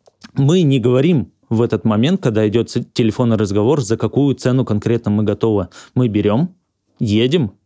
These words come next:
на этот участок уже, выезжаем прямо его лично, э, отсматриваем и ищем минусы. Вот, как правило, есть правило успешного торга.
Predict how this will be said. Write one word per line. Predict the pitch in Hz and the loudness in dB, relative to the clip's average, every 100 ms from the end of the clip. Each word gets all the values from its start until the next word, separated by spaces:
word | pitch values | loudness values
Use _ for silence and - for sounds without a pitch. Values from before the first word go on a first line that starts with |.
| _ _ - | _ _ -4
на | 117 113 | 0 2
этот | 113 110 110 | 0 -2 -2
участок | 107 113 - - 101 | 0 -2 -2 -4 -2
уже, | 98 | -2
выезжаем | 95 113 113 120 120 98 | 0 0 0 0 0 -2
прямо | 104 98 | -2 0
его | 98 104 | 0 0
лично, | 143 - 117 101 - - _ - | -2 -2 -4 -6 -12 -20 _ -4
э, | 101 95 92 - | -2 0 0 0
отсматриваем | 131 - 117 147 175 107 90 - | -2 -2 -2 0 0 -2 -4 -2
и | 113 | -2
ищем | 147 - 107 - | 0 0 -2 -2
минусы. | 123 131 113 - 90 | 0 0 0 -2 -6
Вот, | 90 110 - | -2 -2 -2
как | - 170 - | -6 -6 -2
правило, | 139 143 120 107 - | 0 2 2 0 -2
есть | 113 110 117 - - | -2 0 -2 -6 -6
правило | 113 117 151 131 110 95 _ _ | 0 0 2 2 0 -4 _ _
успешного | 113 - 131 131 120 104 | -8 -2 -2 0 0 -2
торга. | 98 117 110 95 90 | 0 0 0 -2 -6